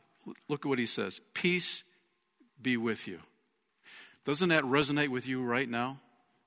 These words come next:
"Peace be with you." Just imagine Jesus standing in front of you with this coronavirus and all this stuff hitting the fan. "Peace be with you." Wouldn't that help you sleep better tonight? Yeah.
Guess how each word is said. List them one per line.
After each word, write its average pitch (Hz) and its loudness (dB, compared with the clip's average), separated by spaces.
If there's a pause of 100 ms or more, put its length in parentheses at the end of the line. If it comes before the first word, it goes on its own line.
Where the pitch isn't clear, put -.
(360)
"Peace - 0
be 127 -2
with 120 -4
you." 135 -6 (1080)
Just - 4
imagine 190 8
Jesus 160 4
standing 170 6
in 147 2
front 147 0
of 123 0
you 110 -2
with 117 -6
this 131 -2
coronavirus 156 4
and 120 -6
all 185 10
this 185 6
stuff 175 2
hitting - -4
the 135 -4
fan. 123 -2 (1600)
"Peace - -2
be 120 -6
with 107 -6
you." 85 -14 (300)
Wouldn't 190 -4
that 165 4
help 151 2
you 135 -4
sleep 127 -2
better 131 0
tonight? 127 -8 (800)
Yeah. 107 -4